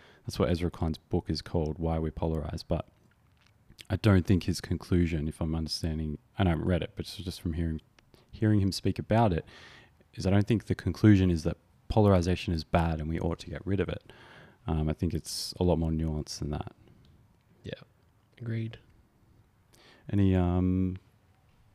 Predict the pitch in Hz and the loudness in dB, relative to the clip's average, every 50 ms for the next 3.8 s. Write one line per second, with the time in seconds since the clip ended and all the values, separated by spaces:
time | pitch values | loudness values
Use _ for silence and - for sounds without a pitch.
0 | _ - 110 101 98 - - 101 95 82 101 101 - 113 107 104 - - - 101 | _ -10 -10 -10 -8 -8 -6 -6 -4 -4 -4 0 2 2 2 2 0 -4 -10 -12
1 | - 107 104 110 - - 117 113 117 117 - _ - - - _ _ _ _ _ | -12 -14 -16 -18 -20 -20 -20 -20 -20 -20 -20 _ -20 -20 -20 _ _ _ _ _
2 | _ _ _ _ _ _ _ _ _ _ _ - 87 92 90 - - 95 95 98 | _ _ _ _ _ _ _ _ _ _ _ -16 -14 -14 -14 -14 -14 -12 -12 -12
3 | - - - - 98 - - - 104 120 160 214 240 - - | -14 -16 -18 -18 -18 -14 -12 -12 -8 -8 -8 -8 -8 -12 -18